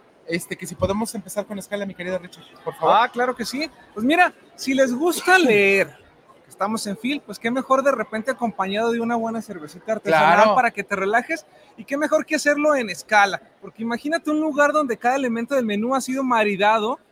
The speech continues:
Speaker 2: con nuestras exquisitas cervezas, crujientes pizzas, jugosas hamburguesas, irresistibles alitas y mariscos frescos. Cada platillo es una aventura culinaria esperando ser descubierta, y cada sabor de nuestra cerveza una experiencia inolvidable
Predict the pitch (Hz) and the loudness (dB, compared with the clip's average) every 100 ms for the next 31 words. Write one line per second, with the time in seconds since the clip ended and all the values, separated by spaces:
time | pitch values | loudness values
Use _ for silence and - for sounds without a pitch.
0 | _ 208 208 208 - 208 202 - 202 208 | _ -8 -6 -6 -8 -10 -10 -12 -14 -10
1 | 247 226 196 175 180 147 - _ _ - | -8 -4 -4 -4 -6 -8 -18 _ _ -10
2 | 233 196 262 320 311 - 254 - 240 214 | -6 -4 -4 -4 -6 -4 -6 -4 -6 -6
3 | 196 233 277 254 208 190 208 240 220 - | -6 -4 -2 -2 -2 -2 -2 -2 -4 -8
4 | 233 220 220 196 - 254 285 240 233 247 | -10 -6 -6 -8 -8 -4 -2 -2 -4 -2
5 | 302 - _ - 226 226 220 233 - 254 | -2 -2 _ -8 -2 2 2 2 -4 -6
6 | 285 311 - 247 - _ _ _ 349 381 | -4 -4 -4 -6 -6 _ _ _ 2 2
7 | 311 269 285 302 285 302 294 240 262 277 | 4 2 2 -2 0 0 2 2 2 2
8 | 269 233 208 226 269 285 - 196 196 - | 2 0 2 0 0 -2 -4 -6 -6 -2
9 | 196 208 233 240 - 226 247 - - 180 | 2 2 2 -2 0 0 0 -6 -10 -8
10 | - 180 180 165 - 147 - _ _ - | -8 -6 -2 -2 -2 -12 -12 _ _ -14
11 | 214 - 262 285 269 240 247 285 320 - | -8 0 2 2 2 2 4 4 2 -12
12 | _ _ 196 208 254 330 330 330 294 277 | _ _ -8 -4 -4 -4 -6 -4 -2 -2
13 | 302 254 247 - 202 196 226 233 240 294 | -2 -2 -4 -6 -8 -6 -6 -4 0 0
14 | 254 | 0